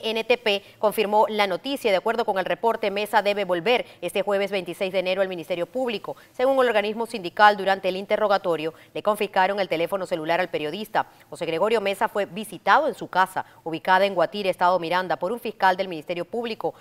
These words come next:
y una comisión del seis C P C que lo trasladaron desde su residencia hasta la Fiscalía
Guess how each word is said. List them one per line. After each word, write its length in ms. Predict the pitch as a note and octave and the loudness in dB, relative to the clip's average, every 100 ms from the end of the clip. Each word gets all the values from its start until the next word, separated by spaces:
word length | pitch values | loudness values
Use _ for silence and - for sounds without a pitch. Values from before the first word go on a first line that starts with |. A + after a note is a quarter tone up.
| - | -6
y 60 | C#4+ | 0
una 100 | C4+ | 2
comisión 400 | A#3+ G3 A3 G#3 | 2 -2 -2 -2
del 160 | F#3+ F3 | -2 -2
seis 220 | G#3 G3+ | -4 -4
C 80 | G3+ | -4
P 120 | E3+ | -4
C 200 | G3+ G3 | -4 -4
que 100 | F3 | -4
lo 140 | D#3+ | -2
trasladaron 600 | - E3 F3 F#3 F#3 D3 - - | -2 0 2 4 4 0 -10 -14
desde 200 | D3 F#3 | -8 -6
su 120 | A#3 | -4
residencia 500 | A3 G3+ G3+ F3+ E3+ | -4 -4 -2 -2 -2
hasta 160 | G3 F3+ | -2 0
la 80 | D#3 | -2
Fiscalía 640 | A3+ - E3 F3 F3+ F3 | -4 -6 -6 -4 -2 -2